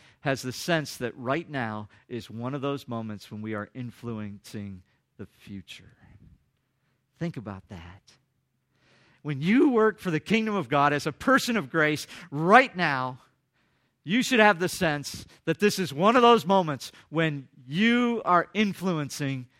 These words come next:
the future. Will that transform your life? You bet. Because God is at work in th-, and through you as a person of grace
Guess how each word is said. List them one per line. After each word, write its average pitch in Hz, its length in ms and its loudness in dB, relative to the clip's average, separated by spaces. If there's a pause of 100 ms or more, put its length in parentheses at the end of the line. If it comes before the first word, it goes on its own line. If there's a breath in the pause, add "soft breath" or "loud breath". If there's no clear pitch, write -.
(280)
the 120 60 -16
future. 117 480 -10 (3250)
Will 123 140 -6
that 139 180 -4
transform 156 480 -10
your 151 120 -10
life? 160 360 -10 (1040)
You 98 100 -20
bet. 120 540 -14 (1000)
Because 135 260 -4
God 160 320 -6
is 165 160 -6
at 127 100 -8
work 143 380 -8
in 139 220 -10
th-, - 260 -20
and 117 220 -12
through 151 340 -8
you 113 360 -12 (440)
as 127 140 -12
a 120 40 -8
person - 460 -12
of 98 120 -14
grace 117 500 -12